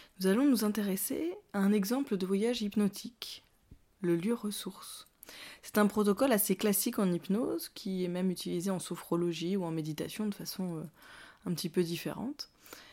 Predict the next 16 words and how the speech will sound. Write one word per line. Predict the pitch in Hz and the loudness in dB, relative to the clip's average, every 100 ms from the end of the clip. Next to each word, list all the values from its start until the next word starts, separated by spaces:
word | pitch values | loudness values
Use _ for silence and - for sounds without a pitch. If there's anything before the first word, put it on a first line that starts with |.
| - - _ _ _ _ _ | -20 -20 _ _ _ _ _
Et | - 233 233 226 226 220 | 4 6 8 8 6 6
nous | 214 202 | 6 4
allons | 180 220 | 4 4
ici | 220 - - 233 | 2 0 -4 -4
expliquer | 196 - 170 170 208 202 | -4 -6 -8 -2 0 0
de | |
quoi | 170 202 190 | 0 0 0
il | |
s'agit, | - - 180 151 151 196 233 | 0 -4 -4 -4 -4 -4 -6
puis | - 190 | -4 -2
nous | 175 175 | 0 -2
irons | 180 202 | 0 0
expérimenter | 196 202 185 180 170 - 220 208 | 0 -2 0 0 -2 -4 -2 -2
différentes | 208 202 202 196 196 | -4 -2 0 2 2
ambiances | 190 180 185 185 | 2 0 0 -2
sonores | - 175 165 202 269 | -2 0 0 -2 -4